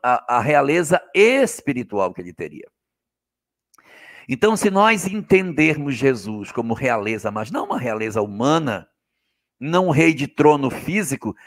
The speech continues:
mas um rei porque ele, na escala dos espíritos, ascendeu a ponto de ser um espírito puro e que tem uma refer-, uma relação de distância conosco tão grande que a nossa reverência em relação a ele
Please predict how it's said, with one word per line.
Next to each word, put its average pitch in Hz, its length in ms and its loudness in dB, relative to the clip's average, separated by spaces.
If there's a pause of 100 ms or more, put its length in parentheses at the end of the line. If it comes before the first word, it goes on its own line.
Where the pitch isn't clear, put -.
(280)
mas 151 340 0
um 156 100 -2
rei 160 320 2
porque 147 540 2
ele, 143 300 2
na 139 160 0
escala 143 800 -2
dos 123 240 -6
espíritos, 123 800 -2 (520)
ascendeu 147 1040 2
a 139 80 4
ponto 156 460 2
de 127 140 -6
ser 139 260 0
um 135 100 -6
espírito 131 500 -6 (200)
puro 165 500 2 (640)
e 131 160 -4
que 160 140 -10
tem 185 300 0
uma 165 180 2
refer-, 143 480 0 (260)
uma 127 320 0
relação 143 640 -2
de 131 120 -8
distância 147 560 -4
conosco 135 420 -4
tão 226 240 -4
grande 143 640 -4 (340)
que 143 100 -2
a 143 40 0
nossa 165 300 2
reverência 156 760 0
em 151 60 -2
relação 135 460 0
a 117 80 0
ele 143 320 -4